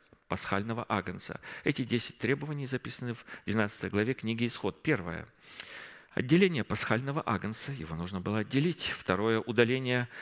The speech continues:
всякой закваски из своего дома. Третье — помазание кровью перекладины и косяков дверей. Четвёртое — испечение всего агнца на огне.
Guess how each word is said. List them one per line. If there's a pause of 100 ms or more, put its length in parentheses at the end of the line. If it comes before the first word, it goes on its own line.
всякой
закваски
из
своего
дома. (320)
Третье — (280)
помазание
кровью
перекладины
и
косяков
дверей. (720)
Четвёртое — (160)
испечение
всего
агнца
на
огне.